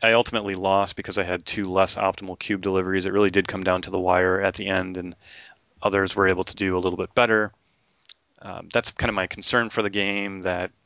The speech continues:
all of the things being equal, it might not matter enough what you do, that, you know, certainly experienced players would beat inexperienced players, but amongst experienced players,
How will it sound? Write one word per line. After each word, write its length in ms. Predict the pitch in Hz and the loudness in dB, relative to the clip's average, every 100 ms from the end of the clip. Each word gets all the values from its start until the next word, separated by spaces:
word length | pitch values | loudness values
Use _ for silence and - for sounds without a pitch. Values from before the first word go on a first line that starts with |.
| _ _ _ _ _ _ _ _ _ _ _ _ _ | _ _ _ _ _ _ _ _ _ _ _ _ _
all 240 | 110 98 | -4 -2
of 80 | 98 | -2
the 80 | 95 | -4
things 240 | 107 95 | -6 -8
being 220 | 87 92 90 | -6 -6 -6
equal, 680 | 107 98 98 95 90 90 _ _ _ _ _ _ _ _ _ _ _ _ _ _ | -6 -6 -2 0 0 -4 _ _ _ _ _ _ _ _ _ _ _ _ _ _
it 140 | 107 104 - _ - | -2 -2 -4 _ -12
might 380 | 110 104 101 101 | -2 2 2 0
not 260 | 92 92 | 0 0
matter 640 | 95 95 92 92 92 90 _ _ _ _ _ - | 0 0 2 0 -4 -6 _ _ _ _ _ -6
enough 480 | 104 95 95 95 - | -4 0 0 0 -2
what 160 | 101 | -4
you 100 | 101 | -4
do, 340 | 95 101 98 98 _ _ _ _ _ _ _ 98 | -2 -2 -2 -6 _ _ _ _ _ _ _ -4
that, 460 | 95 90 90 92 _ _ _ - | 2 4 2 0 _ _ _ -6
you 120 | 107 | -2
know, 80 | 95 | 2
certainly 360 | - 113 104 | 2 2 2
experienced 420 | 95 - 101 98 - | -2 0 0 0 2
players 280 | 95 95 | 2 2
would 140 | 92 87 | -2 -4
beat 260 | 98 92 - | -4 -4 -6
inexperienced 600 | - 101 98 - 104 104 | -6 -4 -2 0 -2 -2
players, 400 | - 107 107 107 | 0 2 2 0
but 180 | - 92 | 0 0
amongst 400 | 90 92 95 - | 0 -2 0 -2
experienced 480 | - - 95 92 - | -4 -2 -2 -2 -4
players, 560 | - 95 92 90 90 | 0 2 2 0 -4